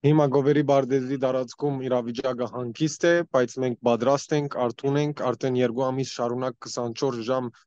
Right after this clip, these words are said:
յոթ օր մենք հերթապահություն ենք կատարում ընդեղ երիտասարդները և շարունակելու ենք պաշտպանել և պահպանել մեր հողը,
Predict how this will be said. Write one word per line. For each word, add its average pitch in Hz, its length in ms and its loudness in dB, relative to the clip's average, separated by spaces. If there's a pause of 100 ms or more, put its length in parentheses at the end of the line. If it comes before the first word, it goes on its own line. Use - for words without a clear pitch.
(140)
յոթ 135 300 0
օր 123 300 -2
մենք 120 260 -4
հերթապահություն 117 760 0
ենք 165 100 -2
կատարում 160 460 0 (380)
ընդեղ 139 320 -4
երիտասարդները 143 840 -4 (220)
և 131 200 -2
շարունակելու 127 760 2
ենք 143 260 0
պաշտպանել 127 760 0
և 120 160 -2
պահպանել 123 600 -2 (300)
մեր 127 200 0
հողը, 147 280 4